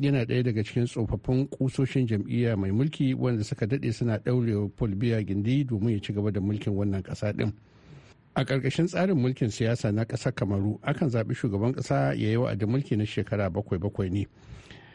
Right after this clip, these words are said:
Tun da Allah ya sa Kamaru ta samu 'yancin kanta a ran ɗaya ga watan Janairun shekarar alif ɗari tara da sittin, shugabanni guda biyu kacal ta yi.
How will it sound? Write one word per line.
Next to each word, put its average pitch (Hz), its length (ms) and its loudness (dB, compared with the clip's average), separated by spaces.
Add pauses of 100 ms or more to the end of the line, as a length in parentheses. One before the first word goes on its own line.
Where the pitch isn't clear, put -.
(340)
Tun 165 180 2
da 127 140 -2
Allah 131 180 2
ya 123 60 2
sa 117 160 0
Kamaru 110 340 0
ta 135 80 0
samu 104 280 0
'yancin 113 340 0
kanta - 320 -2
a 107 100 0
ran 123 680 2 (180)
ɗaya 139 200 2
ga 120 80 2
watan 120 260 2
Janairun 113 400 2
shekarar 113 360 -2
alif 120 180 0
ɗari 107 340 -2
tara 131 140 0
da 104 80 0
sittin, 127 420 0
shugabanni 104 600 0
guda 107 280 0
biyu 113 160 -2
kacal 110 340 -2
ta 113 100 -2
yi. 107 220 0